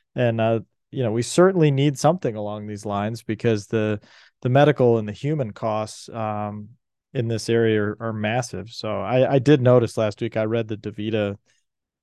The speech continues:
uh, press release from their ch-, chief medical officer, because, you know, that's where it gets really crazy, is the consequences are massive for something like this. You know, not just companies that make sugary snacks, but companies that do kidney dialysis and, and everything in between. And DaVita,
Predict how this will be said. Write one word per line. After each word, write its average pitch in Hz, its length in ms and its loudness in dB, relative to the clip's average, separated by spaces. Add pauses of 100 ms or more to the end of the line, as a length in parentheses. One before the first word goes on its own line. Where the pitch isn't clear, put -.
(140)
uh, 98 200 -12
press - 380 -8
release 101 280 -4
from 107 180 -12
their 104 140 -4
ch-, - 320 -8
chief - 280 -2
medical 110 320 -2
officer, 101 320 -2
because, 104 440 -6
you 120 100 -6
know, 113 80 -2
that's 120 240 -2
where 123 100 2
it 104 100 -4
gets - 220 -6
really 104 180 -4
crazy, 107 440 -4
is 98 180 -8
the 104 320 -4 (460)
consequences 123 720 0
are 107 100 -2
massive 107 460 -4
for 104 140 -10
something 104 360 -6
like 95 200 -6
this. 92 200 -4
You 113 60 -2
know, 110 80 -2
not 117 220 0
just - 280 0 (340)
companies 127 440 4
that 110 140 -2
make 117 240 0 (140)
sugary 117 460 0
snacks, 123 460 2
but - 240 -4
companies 120 420 -2
that 120 120 -8
do 143 100 -2
kidney 143 300 0
dialysis 98 760 -6
and, 104 140 -6
and 110 140 -6
everything 120 400 0
in 117 120 -4
between. 104 500 -4
And 101 200 -10
DaVita, 113 520 -2